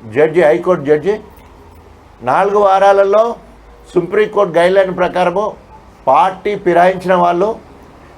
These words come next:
ఎవరైనా ఉంటే వాళ్ళు ప్రాథమిక సభ్యత్వానికి,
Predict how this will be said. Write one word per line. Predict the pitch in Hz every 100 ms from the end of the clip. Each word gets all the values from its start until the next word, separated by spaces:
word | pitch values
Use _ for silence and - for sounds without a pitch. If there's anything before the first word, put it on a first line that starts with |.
| -
ఎవరైనా | 131 175 185 185
ఉంటే | 170 175 220
వాళ్ళు | 214 180 175
ప్రాథమిక | 160 143 185 196 196 190
సభ్యత్వానికి, | 180 165 175 - 175 165 190 220